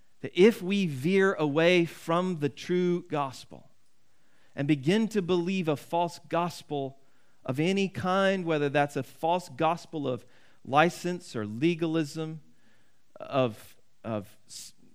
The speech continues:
righteousness by works, or some other Jesus that's not the true Jesus,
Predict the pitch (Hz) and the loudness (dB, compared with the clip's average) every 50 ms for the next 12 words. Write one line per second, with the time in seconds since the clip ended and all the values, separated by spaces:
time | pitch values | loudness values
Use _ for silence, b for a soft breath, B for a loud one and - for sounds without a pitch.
0 | - - 107 104 127 151 170 165 - 180 160 - - 165 165 - - - 123 107 | -18 -14 -4 2 4 4 4 4 2 -4 -4 -4 -4 -6 -6 -4 -2 0 0 0
1 | 107 107 113 135 170 185 185 180 - - - - - - - - - - - - | 0 0 0 2 2 2 2 0 -6 -12 -16 -16 -16 -18 -20 -20 -20 -20 -20 -20
2 | - - - - - - - - - - - - - - - 131 143 - - 170 | -20 -20 -20 -20 -20 -20 -20 -20 -20 -20 -20 -20 -20 -10 -6 -6 -6 -2 -2 -2
3 | 123 110 - - - 160 180 175 180 165 143 113 107 143 175 185 175 147 156 165 | -4 -4 -4 2 4 4 6 6 4 2 2 -2 -2 -2 0 0 -2 -2 -4 -4
4 | 160 151 - - - - - - - - - - - - - - - - - 135 | -6 -6 -10 -14 -16 -18 -20 -20 -20 -20 -20 -20 -20 -20 -20 -20 -20 -10 -10 -10
5 | - - 165 170 185 208 - 156 135 - - 175 175 180 175 160 127 120 135 139 | -6 0 2 2 2 2 0 -4 -8 -4 -2 0 0 2 0 0 -2 -4 -4 -4
6 | 135 110 95 - - - - - | -4 -6 -8 -14 -18 -20 -20 -20